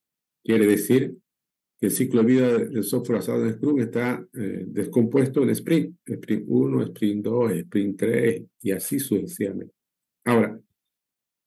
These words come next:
dentro de cada sprint, dentro de cada sprint, ocurre, eh,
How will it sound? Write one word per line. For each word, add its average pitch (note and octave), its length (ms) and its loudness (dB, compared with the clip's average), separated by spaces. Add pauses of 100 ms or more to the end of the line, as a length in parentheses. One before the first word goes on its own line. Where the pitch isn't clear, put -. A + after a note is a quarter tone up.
(120)
dentro C#3+ 680 6
de G2 240 -2
cada E3 440 0
sprint, A2 720 -2 (220)
dentro G#2 480 -2
de F2 240 -4
cada E3 340 0
sprint, C#3+ 520 -2 (1000)
ocurre, D#3 840 4
eh, - 480 -6